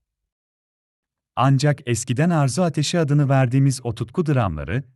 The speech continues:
bir zamanlar baştan çıkarıcı olan cazibelerine karşı beklenmedik bir şeffaflık kazanır.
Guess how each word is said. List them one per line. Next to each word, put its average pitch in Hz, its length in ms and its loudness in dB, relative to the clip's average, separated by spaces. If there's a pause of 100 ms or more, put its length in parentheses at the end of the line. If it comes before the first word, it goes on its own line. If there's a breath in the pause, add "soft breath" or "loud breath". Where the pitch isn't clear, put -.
bir 147 180 0
zamanlar 147 640 2
baştan 143 420 0
çıkarıcı 131 500 -2
olan 151 300 2
cazibelerine 131 800 0
karşı 131 400 -2
beklenmedik 139 640 0
bir 165 80 2
şeffaflık 135 640 -2
kazanır. 78 480 -8